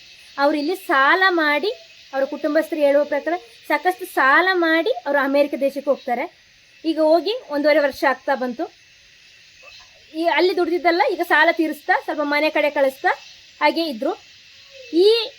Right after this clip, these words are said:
ಸೆಪ್ಟೆಂಬರ್ನಲ್ಲಿ ಮಗಳ ಎರಡನೇ ವರ್ಷದ ಹುಟ್ಟುಹಬ್ಬಕ್ಕೆ ಬರೋರಿದ್ರು, ಯಾಕಂದ್ರೆ ಫಸ್ಟ್ ಬರ್ಡೇಗೂ ಅವ್ರು ಇರ್ಲಿಲ್ಲ. ಹಾಗಾಗಿ ಅವ್ರು ಅಮೆರಿಕ ದೇಶಕ್ಕೆ ಹೋಗಿದ್ರು. ಎರಡನೇ ವರ್ಷದ ಹುಟ್ಟುಹಬ್ಬಕ್ಕೆ ಬಂದು ಮಗಳ ಜೊತೆಗೆ, ಕುಟುಂಬದವ್ರ ಜೊತೆಗೆ ಚೆನ್ನಾಗಿ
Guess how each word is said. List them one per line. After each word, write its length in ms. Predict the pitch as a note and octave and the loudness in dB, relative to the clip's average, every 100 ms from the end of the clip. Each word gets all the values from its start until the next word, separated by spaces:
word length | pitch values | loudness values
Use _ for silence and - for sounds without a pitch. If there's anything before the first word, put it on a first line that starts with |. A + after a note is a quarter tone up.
| - | -8
ಸೆಪ್ಟೆಂಬರ್ನಲ್ಲಿ 840 | D#4+ C#4+ - F#4 F4+ E4+ D4 C#4 D#4+ | -6 -6 0 0 2 2 0 -4 -4
ಮಗಳ 400 | A4+ C#4+ C#4+ D#4+ | -6 -4 2 2
ಎರಡನೇ 380 | E4 C#4+ D#4 F#4 | 4 2 2 0
ವರ್ಷದ 340 | F#4+ D#4+ E4 D4+ | 0 0 0 -2
ಹುಟ್ಟುಹಬ್ಬಕ್ಕೆ 680 | D#4 C4 E4 D4 C#4 C#4 G4 - - - | -2 -2 -2 0 -2 -2 -6 -8 -20 -2
ಬರೋರಿದ್ರು, 500 | C4+ D4 D4 C4+ C4 | 4 6 6 4 0
ಯಾಕಂದ್ರೆ 320 | C4+ D4 D4+ | 0 0 -4
ಫಸ್ಟ್ 600 | C#4+ - C#4 - - E4 | -6 -8 -10 -10 -6 -4
ಬರ್ಡೇಗೂ 460 | B3+ D4 D4 C#4+ E4 | 2 4 4 2 2
ಅವ್ರು 140 | D4+ | 0
ಇರ್ಲಿಲ್ಲ. 420 | C#4 C4 D4+ C4+ C#4+ - - - - - | 0 -4 -4 -2 -2 -4 -20 -20 -18 -4
ಹಾಗಾಗಿ 300 | D4+ D4 C#4+ | -2 0 2
ಅವ್ರು 140 | C#4 | 2
ಅಮೆರಿಕ 280 | C4 D4+ F4 D4+ | 2 2 0 -2
ದೇಶಕ್ಕೆ 300 | D4+ D#4+ C#4 | -4 -2 -2
ಹೋಗಿದ್ರು. 460 | B3 B3 B3+ G#4 - - - - - - | -2 -4 -6 -6 -10 -20 -20 -20 -20 -4
ಎರಡನೇ 400 | C#4+ D#4+ G4 G#4 A4 | 2 4 2 0 2
ವರ್ಷದ 280 | F#4 F4+ D#4 | 2 2 -2
ಹುಟ್ಟುಹಬ್ಬಕ್ಕೆ 600 | D4+ - D#4+ A#3 C#4 C#4+ | -4 -2 -2 0 -2 -2
ಬಂದು 240 | C4 C4+ A4 - - - | -4 -6 -8 -12 -20 -6
ಮಗಳ 240 | C#4 C#4 E4 | -2 2 2
ಜೊತೆಗೆ, 320 | D#4 D4 D4+ | 0 -4 -4
ಕುಟುಂಬದವ್ರ 540 | G#4+ - D#4+ D4 C#4+ C#4+ | -8 -6 -2 0 2 2
ಜೊತೆಗೆ 340 | C#4 D4 C#4+ A#4+ - - - - | 0 -6 -8 -10 -12 -20 -20 -8
ಚೆನ್ನಾಗಿ 460 | D#4 C#4+ D#4+ F#4+ | -4 2 2 2